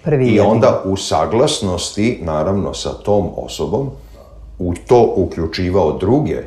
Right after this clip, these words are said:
Speaker 2: ljude. Nisam često, na svu sreću, nailazio na nerazumevanje i u zavisnosti, pazite, a, evo, ispričat ću vam,
Speaker 1: Mhm.
Speaker 2: a, jedan događaj.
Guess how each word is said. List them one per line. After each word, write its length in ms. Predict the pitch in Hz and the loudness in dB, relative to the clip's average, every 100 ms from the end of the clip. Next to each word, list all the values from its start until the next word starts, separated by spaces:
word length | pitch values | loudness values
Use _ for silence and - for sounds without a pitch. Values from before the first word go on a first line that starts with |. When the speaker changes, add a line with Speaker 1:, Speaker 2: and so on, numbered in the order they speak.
| - - | -14 -12
Speaker 2:
ljude. 500 | 71 67 65 107 135 - - - - - - | -8 -6 -2 -2 -4 -10 -20 -20 -20 -20 -12
Nisam 880 | 98 98 101 110 131 131 - 160 135 - | -2 0 2 4 2 2 2 4 2 0
često, 500 | 127 107 - - 80 | 4 4 2 -2 -4
na 100 | 80 | -4
svu 200 | - 90 | -4 -4
sreću, 440 | 95 87 80 80 | 0 0 0 -4
nailazio 640 | 76 73 80 85 73 78 73 | -4 -2 0 0 -2 -2 -2
na 240 | 73 69 80 | -4 -6 -4
nerazumevanje 1300 | 85 92 73 69 - 69 65 58 57 62 73 127 - - _ - - | -2 0 0 -4 -6 -10 -8 -8 -8 -8 -4 -6 -8 -20 _ -20 -6
i 140 | 101 | 0
u 80 | 98 | 2
zavisnosti, 840 | 85 92 101 117 107 90 - 82 - - | 4 4 4 2 0 -2 -4 -6 -8 -6
pazite, 340 | 78 76 - - - - - - | -4 -4 -8 -14 -20 -20 -20 -20
a, 280 | - 76 71 | -6 -2 0
evo, 200 | 90 80 | 2 2
ispričat 400 | 78 - 78 - 95 | 0 0 -4 -4 -2
ću 120 | 80 | -2
vam, 120 | 67 110 147 | -2 -4 -2
Speaker 1:
Mhm. 300 | 113 107 113 | 0 2 0
Speaker 2:
a, 100 | 143 - - - 67 - | 0 -6 -14 -14 -14 -8
jedan 380 | 71 69 65 60 - 67 - - _ - - | -6 -4 -4 -6 -12 -18 -20 -20 _ -20 -18
događaj. 600 | 73 65 65 76 98 104 | -10 -8 -4 -2 2 2